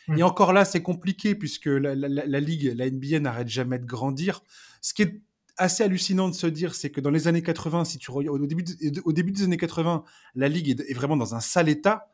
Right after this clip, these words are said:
Speaker 2: en termes de perception vis-, vis-à-vis du public et ainsi de suite.
Speaker 1: C'est, c'est ce
Speaker 2: Euh,
Speaker 1: qui, c'est, ouais.
Speaker 2: il y a Larry Bird et Magic Johnson qui vont être un peu l'électrochoc qui va faire,
Speaker 1: Voilà,
Speaker 2: euh,
Speaker 1: un
Speaker 2: qui
Speaker 1: peu
Speaker 2: va
Speaker 1: les
Speaker 2: redonner du pouls à cette histoire.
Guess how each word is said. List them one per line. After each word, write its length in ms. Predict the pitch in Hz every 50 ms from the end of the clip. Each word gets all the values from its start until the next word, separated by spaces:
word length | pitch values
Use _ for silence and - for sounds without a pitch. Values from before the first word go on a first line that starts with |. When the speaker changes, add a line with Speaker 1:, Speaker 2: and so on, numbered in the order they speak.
| _ _ _
Speaker 2:
en 80 | 117 127
termes 220 | 123 151 143 135
de 100 | 120 113
perception 720 | 101 - - - - - - 147 - - - - 165 160 147
vis-, 280 | 131 135 123 123 123
vis-à-vis 340 | 120 131 131 131 135 123 131
du 100 | 123 127
public 420 | 120 - 139 139 139 156 151 -
et 40 | 139
ainsi 220 | 120 117 - - 120
de 40 |
suite. 240 | - - 214 233 226 - 202 165 160 127
Speaker 1:
C'est, 240 | 123 - - 190 -
c'est 200 | - - - 147
ce 100 | 131 127
Speaker 2:
Euh, 160 | 127 123 123
Speaker 1:
qui, 60 | 123 131
c'est, 320 | 135 131 - - - 151
ouais. 100 | 135 131 127
Speaker 2:
il 40 | 156
y 40 | 147
a 40 | 147
Larry 280 | 160 151 147 165 175
Bird 260 | 147 160 190 170 160
et 60 | 165 151
Magic 340 | 156 156 135 139 156 139
Johnson 480 | 127 160 160 165 156 - 185 180 170 165
qui 140 | 165 - 139
vont 220 | 131 135 131 131 135
être 240 | 143 139 - -
un 100 | 135 123
peu 160 | 123 - 156 151
l'électrochoc 880 | 151 160 170 170 170 175 170 - - - 185 165 - - 185 180 175 -
qui 120 | - 127
va 100 | 120 120
faire, 180 | - - - 147
Speaker 1:
Voilà, 260 | 143 160 160 139 139
Speaker 2:
euh, 120 | 147 165
Speaker 1:
un 40 | 160
Speaker 2:
qui 80 | 127 151
Speaker 1:
peu 40 |
Speaker 2:
va 60 | 147 151
Speaker 1:
les 60 | -
Speaker 2:
redonner 360 | 185 185 190 190 185 196 208
du 220 | 165 180 196 165
pouls 400 | - - 214 233 233 226 - - - - - - - - - - -
à 80 | -
cette 260 | 143 - 151 143 143 -
histoire. 540 | 151 139 - - 190 208 220 226 190 135